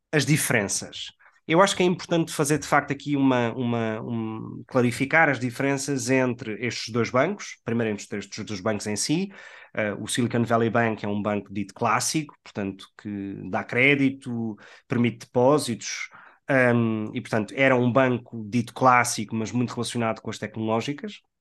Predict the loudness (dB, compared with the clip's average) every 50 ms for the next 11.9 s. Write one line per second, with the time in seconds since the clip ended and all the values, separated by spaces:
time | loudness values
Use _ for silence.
0 | _ _ _ _ _ _ _ _ _ -14 -12 -6 -4 -2 -2 -2 -2 -4 -4 -4
1 | -6 -8 -8 -8 -6 -2 -2 -2 -2 0 2 4 6 6 4 2 0 -8 -12 -12
2 | -12 -16 -16 _ -20 -20 -20 -20 -20 -14 -10 -8 -6 -2 0 4 6 6 8 6
3 | 6 4 0 -2 -8 -12 -18 -20 -20 -20 _ -2 2 4 4 6 4 4 2 2
4 | 0 0 0 0 0 0 0 0 2 2 2 2 4 4 2 2 0 -2 -2 -2
5 | -2 0 0 2 2 2 2 0 0 -4 -8 -8 -6 -4 -2 0 2 0 0 -2
6 | -4 -6 -4 -4 -4 -4 -4 -2 -2 -2 0 0 0 0 0 2 2 2 2 0
7 | -2 -4 -4 -6 -6 -6 -6 -4 -2 -2 -2 -2 -4 -8 -16 -16 -16 -18 -20 -20
8 | _ _ _ _ -20 -20 _ _ _ _ _ _ _ _ _ _ _ _ _ -2
9 | 4 6 8 8 10 10 10 8 8 8 6 4 4 4 0 0 -2 -4 -6 -8
10 | -12 -20 -20 -20 _ _ _ _ _ _ _ _ _ 0 0 0 0 0 0 0
11 | 0 0 0 0 0 2 2 2 2 2 2 2 0 -2 -6 -10 -12 -12